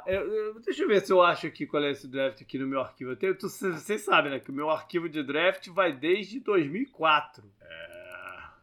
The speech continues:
Não, dois mil e quatro não, dois mil e um, cara. Caraca, velho, muito além, muito mais pra trás ainda. Foi o draft de dois mil e quatro,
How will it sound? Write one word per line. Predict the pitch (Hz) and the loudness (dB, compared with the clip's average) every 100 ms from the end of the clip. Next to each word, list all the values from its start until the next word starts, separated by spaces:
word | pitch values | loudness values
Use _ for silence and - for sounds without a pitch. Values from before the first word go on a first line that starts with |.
| _ | _
Não, | 113 107 | -12 -10
dois | 110 | -8
mil | 120 | -8
e | 123 | 0
quatro | 151 190 | 0 2
não, | 160 160 | -2 -2
dois | 139 117 | -2 -2
mil | 170 | -4
e | 196 | -2
um, | 139 226 | 0 0
cara. | 254 - - _ | -4 -12 -20 _
Caraca, | - 127 - - 101 | -20 -14 -12 -14 -20
velho, | 95 95 | -20 -18
muito | 127 160 151 | -16 -8 -6
além, | 104 117 | -6 -10
muito | 123 110 170 - 135 | -14 -12 -12 -12 -12
mais | 135 135 | -12 -12
pra | - 113 | -16 -18
trás | - 123 120 | -10 -8 -8
ainda. | 110 117 117 110 107 _ _ _ _ - _ | -12 -14 -14 -16 -20 _ _ _ _ -20 _
Foi | - 214 | 4 8
o | 220 | 8
draft | 175 233 254 - 214 | 8 8 8 2 -6
de | 208 | -4
dois | 226 226 196 143 | 4 8 8 8
mil | 208 | 4
e | 277 | 4
quatro, | - 170 160 156 - 190 190 | 2 6 8 8 6 -4 -6